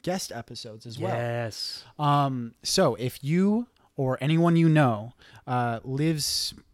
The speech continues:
Speaker 1: around the Southern California area, and we're looking for anyone that has i-, interesting perspectives,
Speaker 2: Yep.
Speaker 1: if you're artists, scientists, uh, anybody that has a message that they want to get out there,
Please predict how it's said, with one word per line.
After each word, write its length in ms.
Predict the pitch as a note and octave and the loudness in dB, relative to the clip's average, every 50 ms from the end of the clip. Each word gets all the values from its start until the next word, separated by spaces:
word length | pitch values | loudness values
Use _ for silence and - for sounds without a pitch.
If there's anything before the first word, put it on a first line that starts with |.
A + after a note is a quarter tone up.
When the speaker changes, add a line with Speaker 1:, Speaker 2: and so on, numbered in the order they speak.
| _ _ - | _ _ -4
Speaker 1:
around 600 | C#3+ C#3 C3+ C3 C#3+ D3+ D#3 D#3+ E3 F3 F3+ E3 - | -2 -2 -2 0 0 0 0 0 -2 -2 -4 -6 -6
the 340 | - D3 D3 C#3+ C#3+ C#3+ A#2 | -6 -4 -4 -4 -4 -6 -6
Southern 380 | B2+ - - E3 D3+ D#3+ E3 D3+ | -4 -2 2 2 4 4 2 2
California 580 | D#3 D3+ D3 D3 - - D#3 D3+ D3+ D3 C#3+ - | 2 2 0 0 0 -2 -2 -2 -2 -2 -4 -4
area, 480 | B2 C3 C3 B2 A#2+ A2 G2+ G2+ - _ _ - - - _ - | -6 -6 -6 -6 -8 -10 -14 -16 -20 _ _ -20 -20 -20 _ -10
and 420 | C#3 B2+ B2+ B2 B2 A#2+ A#2 A2 B2 | -6 -4 -2 -2 -2 -2 -4 -6 -6
we're 180 | - C#3 D3 D#3+ | -4 -2 0 2
looking 320 | D#3+ E3+ D#3+ D#3+ C#3+ C3 - A#2+ | 2 0 0 0 0 0 -2 -6
for 200 | - - B2+ - - - | -8 -6 -8 -8 -8 -6
anyone 520 | - D#3+ E3 E3 D#3+ D3 C3+ C#3 C3 B2 B2 | -4 -4 -2 -2 0 0 0 -2 -2 -2 -2
that 160 | B2 B2 - | -4 -6 -8
has 460 | - C3+ C#3 C#3 C3+ B2+ A#2+ A2 - - | -6 -6 -4 -2 -2 -2 -4 -4 -6 -8
i-, 120 | G#2+ A#2+ A#2 _ _ _ _ - | -10 -14 -16 _ _ _ _ -8
interesting 540 | C3+ C3+ C3+ - D#3+ C#3+ - - D3 D3 - | -6 -6 -4 -2 -4 -4 -2 -2 -2 -2 0
perspectives, 720 | - D3+ C#3+ - - - C#3+ C3+ - - C3 A2+ G#2+ A2 C3 | 0 -2 -2 -4 -4 -8 -8 -8 -10 -12 -12 -12 -8 -6 -4
Speaker 2:
Yep. 100 | C#3+ B2 | -4 -4
Speaker 1:
if 100 | - C#3 | -4 -4
you're 220 | C#3+ C3+ C3+ C3 - | -4 -2 -4 -4 -2
artists, 380 | B2+ C3 C3 B2+ A#2 A2 - | -2 -2 -2 -2 -4 -4 -4
scientists, 840 | - - C3+ C#3 C#3 C3+ B2+ B2 - - A2+ A2 F#2+ - - - - - - - - - - - | -2 -2 -2 -2 -2 -4 -4 -6 -8 -10 -10 -8 -6 -6 -6 -8 -10 -14 -20 -20 -20 -16 -10 -6
uh, 240 | C#3 C3 C3 C3 B2 C3+ | -4 -4 -2 -4 -2 -2
anybody 460 | D3+ E3 F3 D#3+ D#3+ E3 D#3+ D#3 D3 | 0 0 0 0 0 0 0 0 -2
that 380 | C#3+ - C3+ B2 A#2 A#2 - _ - | -2 -4 -4 -2 -4 -4 -8 _ -8
has 340 | - C#3 C#3 B2+ A#2 A2 - | -4 -4 -2 -2 -4 -6 -6
a 80 | A#2+ A#2+ | -6 -4
message 600 | A#2+ B2 C3 C3+ B2+ - - A#2 A2 A#2 - - | -2 0 0 0 -2 -4 -6 -8 -10 -14 -12 -12
that 200 | C3 B2+ A#2 B2 | -10 -10 -10 -8
they 100 | C3 C3+ | -6 -6
want 240 | C3 C3+ C3+ C3+ - | -4 -4 -6 -8 -8
to 60 | - | -10
get 160 | - C3 B2 | -8 -6 -2
out 200 | B2+ C3 C#3+ - | -2 -2 -2 0
there, 240 | F3 F3 E3+ E3+ E3 | 0 0 0 0 -2